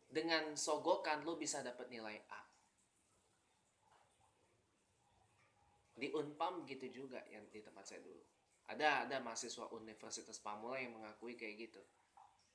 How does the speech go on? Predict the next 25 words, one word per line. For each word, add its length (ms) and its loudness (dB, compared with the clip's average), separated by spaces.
Cuma 160 0
tinggal 720 4
ini 240 4
aja, 320 2
"Pak, 560 2
Bu," 240 -2
langsung 240 -10
you 160 -4
dapat 320 -10
A. 80 -18
Itu 240 -2
di 160 2
universitas 720 -8
lain 240 -4
bisa, 320 -2
kalau 160 -2
di 160 -4
U 160 2
T 80 4
nggak 240 0
bisa. 320 -2
Nggak 160 -18
bisa 240 -4
kayak 240 -18
gitu. 160 -20